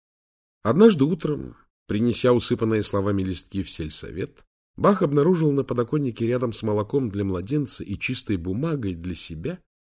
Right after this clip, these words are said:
немного хлеба и пару яиц. Плата за слова возросла сообразно количеству. С тех пор стал писать целыми днями напролет, не отвлекаясь на охоту и рыбную ловлю. Впрочем, питался он теперь, кажется,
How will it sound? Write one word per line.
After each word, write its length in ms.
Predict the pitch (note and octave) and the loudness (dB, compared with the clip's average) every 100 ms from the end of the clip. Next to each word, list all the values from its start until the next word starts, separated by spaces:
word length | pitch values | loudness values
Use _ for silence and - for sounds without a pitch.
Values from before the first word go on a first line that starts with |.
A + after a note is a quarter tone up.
| _ | _
немного 400 | - G2 G2 G2+ | -6 -2 -2 -2
хлеба 360 | F2+ F2+ C#3 D#3+ | -4 -4 -4 -4
и 160 | D#3 - | -10 -12
пару 300 | - F#2+ F#2+ | -10 -8 -10
яиц. 580 | D2+ A1 - - - _ _ _ _ - | -14 -20 -16 -16 -16 _ _ _ _ 2
Плата 400 | A#2 A2 G#2 A#2 | 4 6 2 -2
за 160 | B2+ | -2
слова 480 | - C#3 A#2 G#2+ B2 | -2 -2 0 -2 -4
возросла 760 | F#2+ G2+ A2+ A#2 C#3 - F#2+ F2 | -2 -2 0 0 -2 -4 -4 -4
сообразно 580 | - B2 B2 G2+ F2+ A2 | -4 -4 -2 -2 -2 -6
количеству. 640 | F#3 E3+ - - - - _ _ _ _ _ _ | -4 -6 -6 -14 -16 -20 _ _ _ _ _ _
С 100 | - | -4
тех 220 | - B2 - | 6 6 6
пор 160 | C3 | 2
стал 220 | - B2 | 4 2
писать 360 | - A2 A#2+ A2+ | 2 -2 -2 0
целыми 300 | A2+ A2 A2+ | 0 2 2
днями 280 | G#2+ A2 A2 | 0 0 0
напролет, 560 | G#2+ A2 G#2+ - - _ _ | -2 -2 -2 -4 -10 _ _
не 120 | - B2+ | 6 6
отвлекаясь 760 | G2 G#2 A2 - G#2 A#2+ - | 6 4 4 2 0 0 -2
на 220 | A2 G#2+ | -2 0
охоту 420 | F#2+ - F2+ - B2+ | -2 -4 -6 -4 -6
и 140 | A2 | -4
рыбную 400 | F2+ E2 F2 E2 | -4 -4 -4 -6
ловлю. 300 | D2 A#1+ G1+ _ _ _ _ _ _ | -8 -16 -20 _ _ _ _ _ _
Впрочем, 420 | - G3+ G3 D#3 | 4 4 4 0
питался 400 | C#3+ D#3+ D#3 D3 | 2 2 2 0
он 80 | A#2+ | -2
теперь, 260 | A2 B2 | -4 -6
кажется, 720 | - A#2+ A2+ G#2 - A2+ F#2 | -4 -4 -4 -4 -2 -4 -4